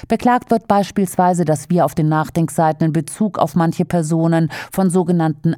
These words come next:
Einflussagenten sprechen und die C I A für sehr einflussreich auch hierzulande halten.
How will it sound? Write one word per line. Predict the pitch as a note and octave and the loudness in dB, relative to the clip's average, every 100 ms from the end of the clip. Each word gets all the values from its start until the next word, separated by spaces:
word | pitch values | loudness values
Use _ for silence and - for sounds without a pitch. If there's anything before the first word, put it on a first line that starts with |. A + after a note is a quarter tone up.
| - | 0
Einflussagenten | F#3+ A#3+ - D#3+ - D3 D3 C#3+ C3 D3 | 0 0 0 -4 -2 -2 0 0 0 -4
sprechen | - - C#3 B2 D3+ C#3 - - | -4 -4 -2 -2 -2 -2 -4 -4
und | A3+ - | -2 0
die | A#3 | -2
C | - A#3+ | 2 2
I | G#3+ - | 2 0
A | G#3 A3+ | 0 0
für | - G3 F3+ | 0 0 0
sehr | A3 B3+ C4+ | 0 0 0
einflussreich | A3 A#3+ - E3 D3+ - D3 D3 D3+ - | 0 0 0 -4 -4 -4 -2 0 -2 -4
auch | D3 | -4
hierzulande | - B3+ - C#3+ C3 B2 A2 | -4 -4 -2 -2 0 -2 -2
halten. | G#2+ G#2 - - | -4 -6 -8 -12